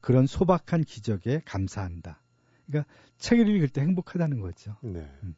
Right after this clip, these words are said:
Speaker 1: 그러니까 우리가 실용적인 어떤 정-, 지식과 정보를 얻기 위한 것이 아니라 책 읽는 행위 자체가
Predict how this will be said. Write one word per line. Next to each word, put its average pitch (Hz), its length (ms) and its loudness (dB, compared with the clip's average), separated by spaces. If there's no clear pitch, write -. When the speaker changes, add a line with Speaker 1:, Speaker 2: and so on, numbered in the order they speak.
Speaker 1:
그러니까 120 280 2
우리가 113 260 0
실용적인 170 640 4
어떤 139 380 -2
정-, 123 360 2
지식과 - 420 2
정보를 123 380 0
얻기 127 280 -4
위한 131 200 4
것이 107 260 -4
아니라 110 320 -2
책 196 260 0
읽는 175 480 2
행위 196 260 4
자체가 131 760 0